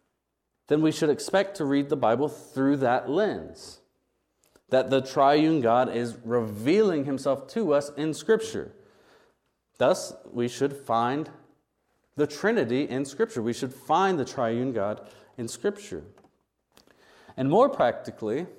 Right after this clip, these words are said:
maybe not more practically, but also practically, as we think of Acts and the Trinity in Acts, Acts helps us consistently defend and define what Schreiner calls Trinitarian parameters.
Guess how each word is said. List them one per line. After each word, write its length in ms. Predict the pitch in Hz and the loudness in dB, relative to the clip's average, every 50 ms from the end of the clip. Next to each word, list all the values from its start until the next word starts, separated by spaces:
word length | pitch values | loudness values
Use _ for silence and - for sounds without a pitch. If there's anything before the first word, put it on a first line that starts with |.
| - _ _ _ _ _ _ _ - | -20 _ _ _ _ _ _ _ -8
maybe 160 | 127 120 110 | -6 -6 -6
not 120 | 104 95 | -6 -8
more 140 | - 101 101 | -8 -8 -8
practically, 480 | - - 95 87 - - 92 - 104 104 | -8 -8 -10 -10 -12 -14 -14 -12 -12 -8
but 160 | 101 127 151 | -2 0 2
also 300 | 175 202 202 - 175 147 | 4 4 2 2 0 -2
practically, 720 | - - 123 110 110 - - 113 - 120 120 135 143 143 | 0 0 -2 -2 -2 -4 -8 -12 -8 -4 -2 0 0 2
as 160 | - 120 117 | 2 0 0
we 80 | 120 123 | 0 -2
think 280 | 120 156 147 139 - - - | 0 0 0 -2 -2 -4 0
of 320 | 110 113 113 113 110 - - | 2 2 2 2 2 -2 -2
Acts 520 | 110 107 117 135 170 - - - - - - - - - - - - _ _ _ _ _ _ _ | 0 2 2 2 2 -2 -6 -16 -18 -18 -20 -20 -20 -20 -20 -20 -20 _ _ _ _ _ _ _
and 120 | - 117 120 | -6 -2 -2
the 80 | 120 | -2
Trinity 640 | 113 - - - 170 185 190 175 147 139 127 117 - | -2 -2 -2 -2 0 2 2 2 2 2 0 0 0
in 140 | - 107 110 | -4 -6 -6
Acts, 480 | - 90 101 107 127 139 - - - - - _ _ _ _ _ _ _ _ _ _ _ - | -4 -2 -2 -2 -2 -2 -6 -12 -20 -20 -20 _ _ _ _ _ _ _ _ _ _ _ -4
Acts 440 | 131 147 170 190 - - - - - - _ | -2 0 0 0 -2 -6 -12 -12 -14 -16 _
helps 440 | - - - 147 165 175 - - - - - | -14 -4 0 0 0 0 -2 -6 -10 -6 -4
us 460 | 107 104 101 107 104 - - - - - _ _ _ _ _ _ - | -2 -2 -2 -4 -6 -10 -16 -20 -20 -20 _ _ _ _ _ _ -8
consistently 880 | - - 143 135 131 - - 180 175 175 - - 185 175 - 139 147 147 | -2 -2 0 0 -2 -2 0 0 0 0 0 -2 -2 -2 0 -2 -2 -2
defend 500 | 135 139 - - - 143 143 143 143 - | -4 -6 -6 -4 -4 -2 -2 -2 -2 -2
and 160 | - 127 123 | -4 -4 -4
define 580 | 120 110 - - 123 123 120 120 120 120 113 - | -4 -6 -4 -4 -2 -2 -2 -2 -2 -4 -6 -6
what 100 | 104 110 | -8 -10
Schreiner 300 | - - 135 127 127 123 | -6 -4 -4 -2 -2 -4
calls 360 | 127 - 131 120 117 107 - - - | -4 -2 -2 -2 -2 -2 -6 -10 -8
Trinitarian 720 | - 165 151 147 143 139 - 147 127 127 127 127 120 117 107 | -4 -2 -2 -2 -4 -4 -2 0 0 0 0 0 -2 -4 -6
parameters. 960 | - - 113 107 107 110 110 107 95 - - - 76 64 - - - - _ | -8 -8 -6 -4 -4 -4 -4 -6 -8 -10 -12 -12 -14 -14 -14 -18 -20 -20 _